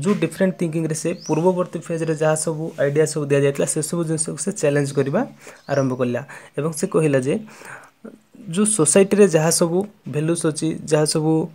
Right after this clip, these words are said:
ଆଇଡ଼ିଆ ସବୁ ଅଛି, ଯାହା ସବୁ କଲଚର ଅଛି, ସେସବୁ ଜିନିଷ ହେଉଛି ସୋସିଆଲ କଣ୍ଟ୍ରାଷ୍ଟ, ବିକଜ ଏଭ୍ରି ସୋସାଇଟି ହ୍ୟାଜ୍ ହେଭିଂ ଦ ଡିଫରେଣ୍ଟ ଟାଇପ୍ସ ଅଫ୍ ଭାଲ୍ୟୁସ୍।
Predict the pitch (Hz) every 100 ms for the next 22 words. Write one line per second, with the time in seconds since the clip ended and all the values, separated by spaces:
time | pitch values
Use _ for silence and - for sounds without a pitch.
0 | - - 143 151 160 160 151 147 147 165
1 | - - - 147 156 175 160 156 143 156
2 | 143 143 233 - - - 175 - 214 196
3 | 185 - 160 - 156 156 - 160 147 135
4 | 123 123 123 - - _ - - 143 156
5 | 196 - - - - - 156 180 208 190
6 | - 175 185 170 170 - 156 165 156 180
7 | 143 151 - 196 185 147 147 151 135 135
8 | 139 208